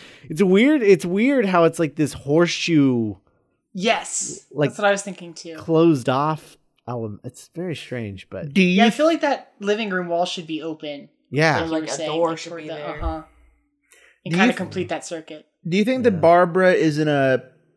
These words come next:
Speaker 3: similar financial bracket as the Dursleys? Do you think that, like, they would live in similar neighborhoods?
Speaker 1: Probably.
Speaker 2: I could
Speaker 3: Okay.
Speaker 2: see that.
Speaker 3: Kinda middle class.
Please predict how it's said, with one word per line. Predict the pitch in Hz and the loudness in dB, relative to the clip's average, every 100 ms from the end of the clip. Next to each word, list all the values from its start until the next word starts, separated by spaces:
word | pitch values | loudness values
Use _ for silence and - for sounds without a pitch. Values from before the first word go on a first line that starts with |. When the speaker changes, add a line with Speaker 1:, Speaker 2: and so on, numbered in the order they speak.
| _ _ | _ _
Speaker 3:
similar | - - 160 156 151 143 135 131 | -10 -6 0 2 4 4 4 4
financial | 123 139 131 131 135 127 143 127 | 2 0 0 0 -2 -2 0 -2
bracket | 117 107 127 - 202 202 | 0 2 2 0 -6 -4
as | 170 175 170 | -2 -2 -2
the | 175 | -4
Dursleys? | 185 196 196 190 208 160 | -2 -2 -2 -4 -8 -6
Do | 160 | -4
you | |
think | 156 165 156 | -2 -2 -4
that, | 139 | -4
like, | 131 - | -4 -2
they | 131 | -4
would | 127 131 | -2 -2
live | 123 135 127 | 0 0 0
in | 120 | -4
similar | 131 123 120 | -2 0 0
neighborhoods? | 113 110 120 131 151 170 - - _ _ _ _ _ _ _ _ _ _ _ _ _ _ _ _ _ _ _ _ | 0 -2 0 -2 -4 -6 -14 -18 _ _ _ _ _ _ _ _ _ _ _ _ _ _ _ _ _ _ _ _
Speaker 1:
Probably. | 392 466 427 254 120 165 233 _ _ _ _ _ - | -4 0 0 2 0 -2 -6 _ _ _ _ _ -2
Speaker 2:
I | 302 | 0
could | 302 | 0
Speaker 3:
Okay. | 101 | -4
Speaker 2:
see | 175 | -4
that. | 165 196 - _ - | -4 -8 -10 _ -10
Speaker 3:
Kinda | 120 | -6
middle | 117 113 | -4 -6
class. | - 113 110 120 - | -8 -8 -6 -8 -12